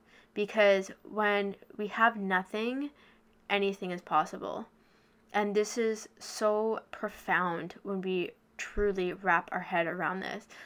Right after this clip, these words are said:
So I'm in the context, I've just lost my job. I boiled it down to the facts. I'm not paying attention to my ego or the stories coming up in the back of my mind.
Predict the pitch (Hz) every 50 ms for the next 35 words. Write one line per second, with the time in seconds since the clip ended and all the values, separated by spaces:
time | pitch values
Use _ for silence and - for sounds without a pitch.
0 | - - - - - - 214 220 233 233 233 220 - - 190 185 180 190 185 185
1 | - - 196 185 - 190 190 - 185 185 185 - - 185 175 - 170 160 - -
2 | 180 - - - - - - - 190 180 196 196 202 202 208 190 196 180 185 190
3 | 190 180 190 185 - 175 170 170 165 - - - - - - - 190 190 190 196
4 | 202 202 - - 208 208 208 202 - 202 190 196 - 208 196 190 - 202 190 190
5 | 185 - 190 185 180 190 185 180 185 180 180 180 - - - - 190 190 190 185
6 | - - 196 185 190 190 185 180 180 - 190 185 175 175 175 175 180 - 185 180
7 | 180 180 175 175 175 180 185